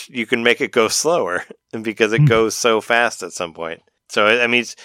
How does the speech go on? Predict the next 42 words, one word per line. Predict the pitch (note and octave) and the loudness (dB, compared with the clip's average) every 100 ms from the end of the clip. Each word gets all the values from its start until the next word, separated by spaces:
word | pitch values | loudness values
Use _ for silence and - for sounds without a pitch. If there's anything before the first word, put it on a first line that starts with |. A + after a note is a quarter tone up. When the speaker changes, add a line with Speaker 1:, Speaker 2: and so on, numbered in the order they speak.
| - | 0
Speaker 1:
and | C#3 | 2
it, | D#3 D#3+ | 2 0
it, | D3 | -2
a | |
lot | E3+ F#3 G3+ G#3+ | 0 2 4 4
of | G3 | 2
it's, | D#3+ E3+ | 0 -2
it, | F3 D3 | -6 -6
it, | F3 - | -14 -12
a | E3+ | 0
lot | A3 A#3 | 2 2
of | |
it's | G#3 - | -2 -2
kinda | F#3+ E3+ | 0 2
like | C#3 | 0
Gremlins | A#2+ B2+ A#2+ G#2 F2+ - | 0 -2 0 -2 -4 -2
too, | G#2 D#2+ C#2+ | -2 -4 -6
you | F#2 | -4
know? | F#2+ | -2
It's | G2+ - | -2 0
like, | G2 - | 0 2
uh, | G2+ F#2 _ _ _ - | 0 0 _ _ _ -16
it's | A#2 | -4
like, | C3 A2+ - _ | -2 -2 -6 _
you | D3 D3 | -12 -8
want | F3+ F#3 | -2 -2
this | F#3+ F#3+ - | -2 -6 -4
gremlin, | F3 E3 D#3+ C#3+ | -2 -2 -2 -6
cool. | - B2 E2 F2 | -6 -4 -4 -8
Like, | G2 G2+ C3 | -6 -6 -4
you | C3 | -2
know, | B2+ | 0
it's | A#2 | 0
like | B2+ | -2
that | A#2 B2 | 0 -2
Key | - C#3 | -2 -4
and | A#2 | -4
Peele | B2 A#2 | 0 0
sketch | G2 - E2+ E2+ - | 0 -4 -6 -8 -4
where | G2 | -4
it's | F#2 | 0
like, | G2+ F#2+ | 0 0